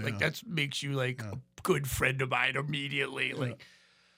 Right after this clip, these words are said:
Speaker 1: but
Speaker 2: Yeah.
Speaker 1: yeah, that, you know, the hashtag, "They are meant to be smoked."
Speaker 2: Right.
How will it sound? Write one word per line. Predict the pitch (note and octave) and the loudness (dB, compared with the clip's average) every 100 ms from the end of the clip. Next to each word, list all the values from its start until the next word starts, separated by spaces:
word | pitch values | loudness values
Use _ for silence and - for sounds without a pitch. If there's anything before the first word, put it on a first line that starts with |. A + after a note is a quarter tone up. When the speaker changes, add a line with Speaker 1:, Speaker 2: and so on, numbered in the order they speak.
| _ _ | _ _
Speaker 1:
but | G#3 | 2
Speaker 2:
Yeah. | C4 | 2
Speaker 1:
yeah, | - | 2
that, | - - | 0 -2
you | G#3+ | -2
know, | - | -2
the | C#3 | -2
hashtag, | - D#3 E3 - - A3 G3+ F3 | -2 2 2 2 -2 -2 -4 -6
"They | F3 F#3 | -6 -2
are | F3+ | -2
meant | E3 D3+ E3+ | 0 0 0
to | - | -6
be | F3 G3 | -10 -8
smoked." | - - C4 G4+ - - - | -8 -6 -6 -6 -10 -14 -10
Speaker 2:
Right. | A#2 B2 - | -4 -4 -4